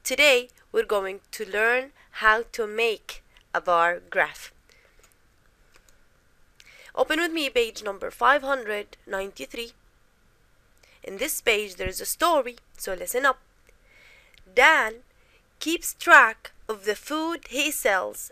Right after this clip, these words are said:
at the soccer game. So Dan is selling food at a soccer game, and he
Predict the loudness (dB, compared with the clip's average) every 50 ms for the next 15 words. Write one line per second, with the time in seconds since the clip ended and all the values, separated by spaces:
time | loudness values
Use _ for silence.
0 | -2 0 2 2 2 0 -4 -6 -2 0 -2 -2 -2 -4 -8 -6 -2 -2 -2 -2
1 | -4 -10 -18 -20 -20 -20 _ _ -20 _ _ _ _ _ _ _ _ _ _ _
2 | -10 -6 -4 0 4 8 8 8 8 6 0 -4 -2 -2 0 0 0 -2 -6 -8
3 | -6 -6 -4 -4 -4 -8 -6 -4 -4 -2 -2 -4 -6 -4 -4 -4 -4 -4 -10 -6
4 | -4 -4 -4 -4 -4 -8 -14 _ -20 -20 -20 -20 -20 -8 -2 0 0 0 -2 -4
5 | -6 -4 -4 -4 -4 -6